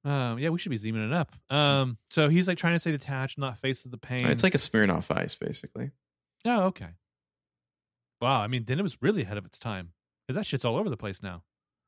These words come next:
Speaker 2: Yeah, seriously.
Speaker 1: Um, so they keep telling him to shut up and remember and look at the fucking idol slash charm slash going rock. Uh,
Speaker 2: Buffy threatens
Speaker 1: he
Speaker 2: to smash his camera over his head.
Speaker 1: Yeah.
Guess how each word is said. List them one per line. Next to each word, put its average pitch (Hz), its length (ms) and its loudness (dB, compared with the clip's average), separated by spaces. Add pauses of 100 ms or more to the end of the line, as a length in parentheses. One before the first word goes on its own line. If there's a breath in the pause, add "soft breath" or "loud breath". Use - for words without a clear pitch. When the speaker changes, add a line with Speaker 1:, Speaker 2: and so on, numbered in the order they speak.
(120)
Speaker 2:
Yeah, 101 240 4
seriously. - 420 2 (680)
Speaker 1:
Um, 135 520 2 (840 soft breath)
so 170 100 2
they 180 100 6
keep 208 180 2
telling 175 220 6
him 147 40 4
to 127 40 2
shut 156 280 4
up 156 100 2
and 143 80 0
remember 139 240 2
and 139 80 2
look 135 140 -2
at 131 60 -10
the - 60 -8
fucking 131 580 -4 (260)
idol 131 320 2
slash 120 300 -4
charm 127 320 0
slash 117 260 -6
going 120 260 -4
rock. 117 500 -4 (180)
Uh, 107 640 -6 (520)
Speaker 2:
Buffy 101 240 4
threatens 92 340 2
Speaker 1:
he - 40 -4
Speaker 2:
to 95 80 -4
smash 87 360 2
his - 100 -6
camera 82 500 0
over 82 140 -2
his 82 160 -4
head. 85 260 -2 (560)
Speaker 1:
Yeah. 123 320 0